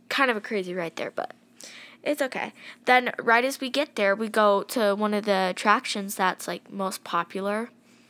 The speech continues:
It has, like, the hot pot. If you guys know what a hot pot is, it's like, it's like a little hole, I don't know, in the ground, and then the water's, like, so hot.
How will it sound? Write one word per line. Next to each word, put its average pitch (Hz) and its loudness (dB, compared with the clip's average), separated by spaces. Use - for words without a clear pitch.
It 226 2
has, 220 0
like, 202 -2
the 185 2
hot 208 2
pot. 208 0
If - -20
you - -18
guys 240 -4
know 226 -6
what 220 -4
a 196 0
hot 202 0
pot 190 0
is, 185 -4
it's - -8
like, - -6
it's - -6
like - -2
a 247 -2
little 233 0
hole, 233 0
I 226 -6
don't 220 -2
know, 202 2
in 202 -2
the 208 0
ground, 208 2
and 214 -6
then 202 -4
the 196 -6
water's, 196 -2
like, 175 -6
so 185 -2
hot. 196 0